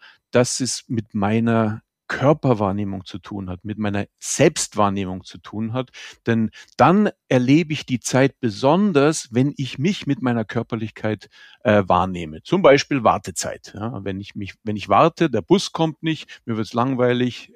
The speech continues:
die, das Zeit dehnt sich, dann bem-, weil ich mich besonders stark bemerke.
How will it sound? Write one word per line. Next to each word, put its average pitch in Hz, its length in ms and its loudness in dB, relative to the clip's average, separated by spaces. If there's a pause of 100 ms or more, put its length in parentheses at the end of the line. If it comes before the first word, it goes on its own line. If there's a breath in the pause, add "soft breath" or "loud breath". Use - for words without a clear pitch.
(140)
die, 107 120 -10
das - 160 -18
Zeit 139 400 -2
dehnt 127 260 2
sich, - 220 -6 (280 loud breath)
dann 139 200 2
bem-, 127 260 2
weil 127 380 2
ich - 260 -4
mich 131 300 -4
besonders 113 500 -4
stark - 460 -6
bemerke. - 500 -8